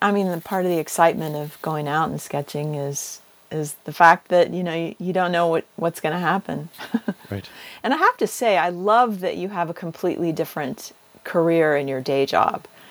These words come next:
Speaker 1: because y-, you, then you, because you make a choice, you know, to s-, to s-, do the drawing of that person on your iPad, and,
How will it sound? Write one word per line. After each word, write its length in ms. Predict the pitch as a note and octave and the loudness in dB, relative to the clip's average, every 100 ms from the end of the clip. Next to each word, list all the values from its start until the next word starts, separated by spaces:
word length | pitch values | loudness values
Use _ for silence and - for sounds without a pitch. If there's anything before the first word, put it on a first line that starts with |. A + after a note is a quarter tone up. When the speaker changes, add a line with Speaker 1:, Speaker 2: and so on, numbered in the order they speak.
| - - - | -20 -20 -6
Speaker 1:
because 680 | E3 - F3 D#3 D#3 D#3 - _ - | -6 -4 -2 0 0 -2 -12 _ -16
y-, 100 | - - | -16 -14
you, 360 | - F#3 A3 A#3+ | -10 -2 0 0
then 320 | G3 G#3+ G#3 | -2 0 2
you, 340 | G#3+ A#3 C4 A#3 | 2 2 2 0
because 220 | A3 G3 G3+ | -4 -4 -2
you 80 | |
make 180 | B3 A#3 | -2 -2
a 60 | F3 | -6
choice, 880 | - - F#3+ E3+ C3 D3+ - - - _ _ _ - | -8 -2 4 4 2 -4 -14 -20 -20 _ _ _ -4
you 100 | E3+ | -2
know, 200 | D3 C#3+ | 0 -2
to 140 | - | -4
s-, 320 | D#3+ - - - | -4 -6 -8 -8
to 100 | - | -6
s-, 180 | F3 - _ | -6 -8 _
do 160 | - G3+ | 2 4
the 100 | F3 | 4
drawing 500 | D3+ E3 D#3 D3+ D3 | 2 2 2 0 -2
of 180 | C#3+ C#3 | -4 -2
that 200 | D3 - | -2 -2
person 460 | - D3+ - C#3 | -4 -2 -4 -4
on 160 | C#3 C#3 | -4 -4
your 160 | C#3 C3+ | -2 0
iPad, 640 | C#3 C#3 C3+ B2+ B2+ B2+ - - - - - | 0 0 0 0 0 -2 -12 -20 -20 -20 -12
and, 720 | E3+ D#3+ D3+ D3+ D3+ D3 D3+ | -6 -2 0 -2 -2 -4 -6